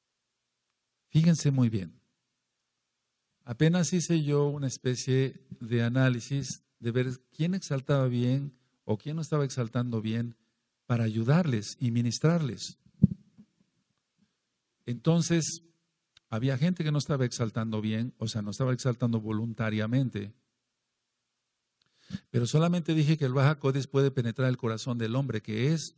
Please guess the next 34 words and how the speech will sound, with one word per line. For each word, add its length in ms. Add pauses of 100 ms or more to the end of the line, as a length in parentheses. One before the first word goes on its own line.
(140)
duro. 460 (1700)
Entonces, 760 (1120)
¿qué 100
es 80
lo 120
que 120
pasa? 400
¿Por 200
qué 160
no 100
exal-? 300
Bueno, 220
mandamos 520
otras 260
hermanas, 500
etcétera, 440
y 40
hermanos 360
a 40
que 100
me 60
dicen, 160 (420)
"¿Por 140
qué 120
no 80
exaltas 460
bien?". 240 (1500)
"Es 180
que 420
pasó 360
esto 200
en 60
la 80
familia, 800